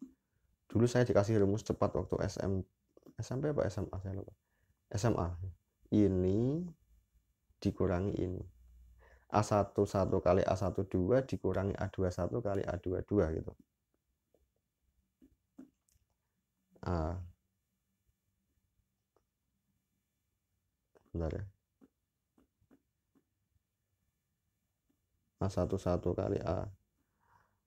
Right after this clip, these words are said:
dua dua dikurangi A dua satu kali A satu dua. Itu kalau ukurannya dua kali dua atau ordonya dua kali dua. Tapi secara umum kan matriks ordonya nggak cuma ini.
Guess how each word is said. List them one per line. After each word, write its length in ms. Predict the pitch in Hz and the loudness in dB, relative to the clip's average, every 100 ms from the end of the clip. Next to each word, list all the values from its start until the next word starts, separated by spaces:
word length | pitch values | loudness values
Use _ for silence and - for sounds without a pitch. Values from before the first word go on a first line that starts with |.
| _ _ _ _ _ | _ _ _ _ _
dua 320 | - 104 95 | 2 6 6
dua 480 | 90 95 87 90 156 139 - - | 4 2 4 4 0 -6 -16 -4
dikurangi 640 | 98 101 92 87 107 147 147 _ _ _ _ _ _ - 90 | -2 0 0 0 0 -2 -6 _ _ _ _ _ _ -8 -4
A 240 | 104 147 135 - - | -2 -4 -8 -8 -2
dua 240 | 101 101 | 2 2
satu 480 | 98 92 92 123 135 | 0 -2 0 2 2
kali 320 | 98 95 - | 2 2 0
A 240 | 107 139 147 _ _ _ _ _ - | 0 -2 -6 _ _ _ _ _ -8
satu 400 | 104 104 107 107 | -4 -2 0 0
dua. 400 | - 104 98 - - _ _ - | 0 2 4 2 -6 _ _ -6
Itu 180 | 107 131 | -2 4
kalau 400 | 104 92 107 - | 6 6 6 4
ukurannya 400 | 107 101 95 113 120 | 4 2 2 0 2
dua 160 | 104 | 2
kali 240 | 104 101 104 | 4 2 0
dua 400 | - 110 87 92 | 0 2 0 -2
atau 160 | 95 | 0
ordonya 400 | 98 98 95 104 | 0 0 -2 -2
dua 240 | 110 101 90 | 0 -2 0
kali 240 | 92 92 | 0 0
dua. 240 | 107 101 82 | 0 0 2
Tapi 240 | 92 123 | 0 0
secara 240 | - 107 | 0 2
umum 240 | - 127 131 | 2 0 0
kan 80 | 143 | -2
matriks 320 | 120 123 - | -2 -2 -4
ordonya 320 | 113 110 131 | -2 0 2
nggak 160 | 113 - | 0 0
cuma 160 | 92 | -2
ini. 160 | 107 | -2